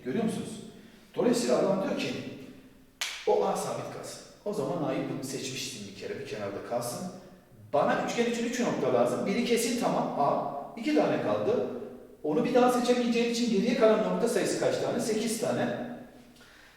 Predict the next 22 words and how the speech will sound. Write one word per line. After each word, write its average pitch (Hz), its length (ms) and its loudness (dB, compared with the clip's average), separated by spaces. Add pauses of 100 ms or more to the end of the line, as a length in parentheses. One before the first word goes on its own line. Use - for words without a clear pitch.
(100)
Ben - 280 4
burada - 180 4
o 160 100 6
zaman 123 480 2 (120)
sekiz - 440 -2
tane 160 280 0
kalan 202 320 4
noktalardan 107 960 0
biri 180 200 0
A 185 100 4
olduğu 120 320 2
için 190 340 -4
iki 175 160 -6
tane 98 200 -6
seçeceğim. - 460 -12 (1200)
Sekizin 202 480 0
ikilisi 110 400 -4
de 160 320 2
yirmi 185 460 -2
sekiz 151 600 -6
olacaktır - 760 -6 (340)
arkadaşlar. - 540 -4